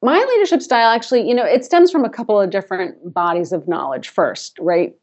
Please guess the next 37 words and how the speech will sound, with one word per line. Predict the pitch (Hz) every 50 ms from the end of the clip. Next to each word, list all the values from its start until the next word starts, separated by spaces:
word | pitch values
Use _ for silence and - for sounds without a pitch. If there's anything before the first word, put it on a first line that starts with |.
| _ _ _
So | - - 262 247 240 233 220 - - - - _
one, | - 202 208 269 294 285 277 269 262 254 - - - _ _ _ _ _ _ -
Barry | 180 180 - - 302 339 330 262
Brazelton | 233 208 196 196 170 180 165 - 180 170
was | 170 170 160 170
a |
teacher, | 151 - - 175 175 - 175 160 160 165
a | - -
mentor | 175 185 180 175 170 - 180 170 165 160
of | 151 -
mine, | - - - - 170
and | 185 208
he | 247 311 311
taught | 311 311 269 233 226 -
me | 208 202 196
that | 190 180 175
we | 190 196
all | 185 185 208 214 226 233 247
have, | 254 240 240 208 196 185 185 185 180 185 - _ _ _ _ _ _
we | - 247
have | 262 262 254 254
four | - 302 320 285
different | 285 277 277 262 240 208 - _
areas | - 208 202 202 202 196 180 196
of | 175 156
growth | _ - 170 151 127 - -
at | 180 190
any | 226 240 240 233
given | 196 214 170 185 180
moment: | 170 165 156 - - -
spiritual, | - - - 233 226 220 208 208 - 190 170
emotional, | 165 170 175 180 180 175 - - 165 160 160 _ _
physical, | 196 180 180 - 160 - - 160 156 147 - _ _ _ _ _ _ _ _ _ -
and, | 190 185 185 175 175 165 170 - -
um, | - 175 170 160 151 156 151 156 156 _ -
and | 190 185 180
mental. | 175 165 151 151 - - - - - -